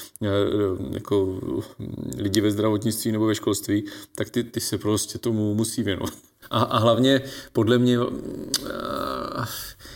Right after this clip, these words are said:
já vlastně nevím, jestli, jestli mají ty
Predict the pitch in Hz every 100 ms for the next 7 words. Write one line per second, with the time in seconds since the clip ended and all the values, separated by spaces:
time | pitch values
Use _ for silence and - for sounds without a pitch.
0 | - 107 110 107 110 110 - 156 139 143
1 | 131 - - 135 139 135 135 - - -
2 | 110 131 123 120 123 123 127 131 131